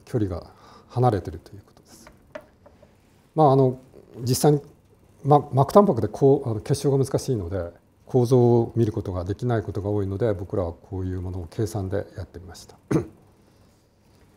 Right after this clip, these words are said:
で、今日、あの、いろんなお話しましたが、私が主にやってることは、こういう宿主因子が抑制、抑制性のものがある中で、えー、こういうビフという、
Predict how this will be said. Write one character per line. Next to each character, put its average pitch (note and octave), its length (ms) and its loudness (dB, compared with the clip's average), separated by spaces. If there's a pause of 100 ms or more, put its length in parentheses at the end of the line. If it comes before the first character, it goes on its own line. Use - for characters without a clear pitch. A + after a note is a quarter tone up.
(1000)
で、 C3 380 6 (640)
今 C#3 440 4
日、 - 20 -20 (400)
あ A2 100 -6
の、 G#2 460 -4 (400)
い G2+ 40 -10
ろ A2+ 100 -2
ん C3+ 40 0
な D3+ 60 2
お - 20 2
話 D3 240 2
し - 80 -4
ま C#3+ 60 0
し C#3 80 -4
た G#2 100 -2
が、 F#2+ 220 -4 (960)
私 C#3+ 220 -4
が D3+ 80 4
主 E3 100 4
に C3 80 2
や G#2+ 80 2
っ G#2 40 -4
て - 80 -4
る G#2+ 60 -2
こ G#2 120 -6
と G2+ 100 -6
は、 F#2 220 -6 (340)
こ A2 100 -10
う G2 40 -6
い - 20 -6
う - 20 -8
宿 - 220 -8
主 C#3+ 160 -2
因 C#3+ 80 0
子 C3+ 140 -6
が F#2+ 140 -4
抑 G#2 180 -6
制、 C#3 160 0
抑 A#2 340 -6
制 D3+ 140 2
性 D3+ 160 2
の D#3 80 2
も C#3+ 100 2
の B2+ 60 0
が G2+ 260 -2
あ - 20 -2
る G#2+ 280 -4
中 G#2+ 180 -6
で、 G2+ 280 -2 (800)
え A2+ 40 -12
ー、 G2+ 260 0
こ - 160 -4
う - 20 0
い G#2 40 -2
う - 40 -2
ビ G#2+ 180 -4
フ A#2+ 460 -4
と A#2+ 100 -6
い A2 260 0
う、 G#2+ 80 -8